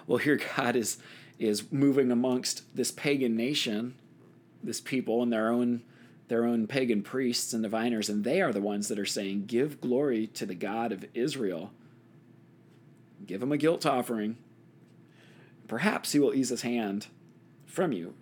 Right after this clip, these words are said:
and from your gods and from your land." "Why then do you harden your hearts as the Egyptians and the Pharaoh hardened their hearts? When he had dealt severely with them, did they not allow the people to go?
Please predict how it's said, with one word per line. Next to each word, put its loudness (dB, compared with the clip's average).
and -10
from 2
your 4
gods -4
and -6
from -2
your 0
land." -6
"Why 2
then 0
do -2
you 4
harden 2
your 2
hearts -2
as -2
the 2
Egyptians 0
and -6
the -14
Pharaoh 2
hardened 2
their -2
hearts? -4
When -8
he -4
had 0
dealt 2
severely 2
with 0
them, 2
did 0
they 2
not 0
allow 0
the -2
people -4
to -2
go? 0